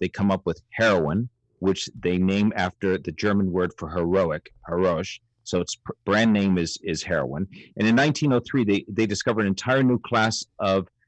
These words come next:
of medications, barbiturates, and their brand name is phenobarbital. The great news about Bayer is that they had decided of those four discoveries, only one was too toxic in the lab for them to actually release, and that was acetaminophen.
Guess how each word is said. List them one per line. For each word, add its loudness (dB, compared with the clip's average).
of -2
medications, 0
barbiturates, -2
and 0
their 2
brand 2
name 2
is -6
phenobarbital. -2
The 0
great 2
news 2
about 0
Bayer 2
is 2
that -2
they 4
had 2
decided 0
of 0
those 2
four 2
discoveries, -2
only 4
one 2
was -2
too -2
toxic -4
in 2
the 0
lab 0
for -2
them 2
to -8
actually -4
release, -2
and 2
that 2
was -4
acetaminophen. 0